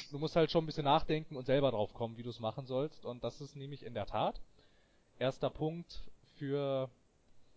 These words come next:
für, äh, für das Spiel. Das ist nämlich in der Tat, äh, wie im, wie im,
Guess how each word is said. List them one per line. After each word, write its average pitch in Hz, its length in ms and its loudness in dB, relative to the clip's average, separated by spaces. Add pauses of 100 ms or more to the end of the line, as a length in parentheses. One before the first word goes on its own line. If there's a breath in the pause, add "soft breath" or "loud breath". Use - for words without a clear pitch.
(340)
für, 190 480 4
äh, 147 400 4
für 170 160 0
das 180 220 4
Spiel. 165 560 4
Das 127 140 -4
ist - 140 -4
nämlich 151 320 -2
in 131 80 -8
der 131 140 2
Tat, 131 380 4 (180)
äh, 113 40 -14 (400)
wie 143 160 2
im, 156 280 -2
wie 143 160 0
im, 139 380 -2